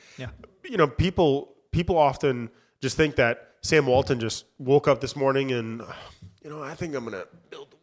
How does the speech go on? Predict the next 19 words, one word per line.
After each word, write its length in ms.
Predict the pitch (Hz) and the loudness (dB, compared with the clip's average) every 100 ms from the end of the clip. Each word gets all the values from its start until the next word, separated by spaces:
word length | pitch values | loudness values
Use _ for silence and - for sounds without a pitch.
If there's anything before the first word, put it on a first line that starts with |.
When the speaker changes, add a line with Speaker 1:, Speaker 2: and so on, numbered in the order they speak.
| 226 | -14
Speaker 2:
world's 320 | 247 226 180 | -6 -6 -4
largest 320 | 196 185 151 | -4 -4 -6
retailer." 400 | 127 123 120 101 85 | -8 -10 -6 -8 -8
You 80 | 175 | -4
know, 60 | 170 | 4
that, 260 | 170 160 | 6 8
that's 140 | 208 170 | 8 8
Speaker 1:
Uh, 60 | |
Speaker 2:
not 80 | 196 | 6
how 40 | 175 | 8
that 120 | 151 | 6
works. 200 | 127 113 | 6 6
You 60 | |
know, 120 | 143 147 | 6 6
every, 380 | 170 202 196 | 6 4 0
every 300 | 160 175 202 | 2 4 4
overnight 540 | 185 156 160 151 143 143 | 2 0 2 2 2 0
success 560 | 113 - 135 107 101 | -10 0 2 2 0
Speaker 1:
Yeah. 140 | 120 | -6